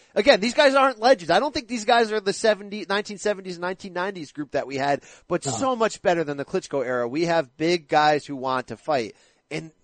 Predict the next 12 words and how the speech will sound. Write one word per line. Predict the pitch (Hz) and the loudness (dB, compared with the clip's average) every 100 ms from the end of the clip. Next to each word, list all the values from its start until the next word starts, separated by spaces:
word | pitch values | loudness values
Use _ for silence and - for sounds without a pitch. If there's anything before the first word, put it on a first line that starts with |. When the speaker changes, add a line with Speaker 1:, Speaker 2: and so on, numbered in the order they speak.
| _ _ - | _ _ -12
Speaker 1:
it | 165 | -4
doesn't | 214 214 180 | -2 -4 -6
look | 202 196 | -6 0
like | 196 180 | 0 0
promotions | 185 180 185 180 151 | -6 -6 -6 -10 -6
are | |
getting | 165 | -6
in | 156 | -4
the | 156 | -2
way, | 165 | 0
except | 131 - - 254 262 | 0 -6 -2 -2 -2
for | _ 185 160 147 | _ -2 0 -2